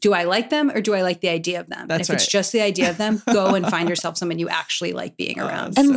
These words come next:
Speaker 3: Logan,
Speaker 2: good.
Speaker 3: you said that you were talking about that Burning Man dude, which is
Speaker 1: Mm-hmm.
Speaker 3: forever now our, our word for, like, c-, people that really are shitty and we
Speaker 2: Yeah,
Speaker 3: shouldn't be
Speaker 2: Burning Man
Speaker 3: following.
Speaker 2: dude.
Speaker 3: He's a Burning Man dude. Okay.
Speaker 1: <laughs>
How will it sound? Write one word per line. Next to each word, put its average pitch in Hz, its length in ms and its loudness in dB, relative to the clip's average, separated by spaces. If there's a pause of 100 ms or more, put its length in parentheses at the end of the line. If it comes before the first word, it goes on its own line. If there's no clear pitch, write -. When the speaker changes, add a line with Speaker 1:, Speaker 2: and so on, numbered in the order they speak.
Speaker 3:
Logan, 302 240 4
Speaker 2:
good. 233 60 0
Speaker 3:
you 254 120 0
said 214 520 -2 (460)
that 190 260 0
you 208 160 0
were 220 80 0
talking 226 240 0
about 202 240 0
that 180 220 -2
Burning 208 400 2
Man 180 240 0
dude, 165 260 -4
which 175 200 -4
is 202 160 4
Speaker 1:
Mm-hmm. 196 40 4
Speaker 3:
forever 190 280 2
now 175 220 0
our, 151 240 -2 (100)
our 165 160 0
word 156 260 -6
for, 151 180 -8
like, 151 200 -6 (260)
c-, - 60 0 (140)
people 160 260 -2
that 147 160 -2
really 147 320 0
are 147 160 -4
shitty 165 400 -2
and 151 100 -4
we 147 80 -4
Speaker 2:
Yeah, - 20 -4 (200)
Speaker 3:
shouldn't 156 100 -4
be 160 60 -2
Speaker 2:
Burning 175 180 4
Man 143 60 2
Speaker 3:
following. 165 200 2
Speaker 2:
dude. 147 200 -2 (160)
Speaker 3:
He's 208 160 2
a 214 60 4
Burning 160 280 4
Man 156 180 4
dude. 165 240 4
Okay. 208 260 2
Speaker 1:
<laughs> 339 40 2